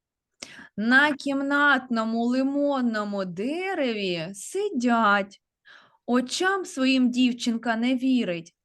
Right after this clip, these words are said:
а посеред світлиці порожній кошик. Що за дива? Дві пташки на підвіконні сидять, дзьобами в шибку стукають. Підвелася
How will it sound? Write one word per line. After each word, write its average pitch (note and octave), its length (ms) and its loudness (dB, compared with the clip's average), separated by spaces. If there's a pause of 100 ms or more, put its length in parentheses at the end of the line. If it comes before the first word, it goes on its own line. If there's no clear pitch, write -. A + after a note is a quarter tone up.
(200)
а C4 220 0
посеред A#3+ 800 -2
світлиці G3+ 1000 -4 (280)
порожній G#4 600 -2
кошик. F3+ 840 -4 (760)
Що C4+ 440 2
за D4 200 2
дива? E4+ 920 0 (460)
Дві A#3 420 -2
пташки E4 800 -8
на E4 180 -6
підвіконні C4+ 1000 0
сидять, G#3+ 720 -6 (600)
дзьобами C#4 800 2
в C4 80 -6
шибку C4 560 -2
стукають. A#3 1000 -4 (480)
Підвелася B3+ 1000 0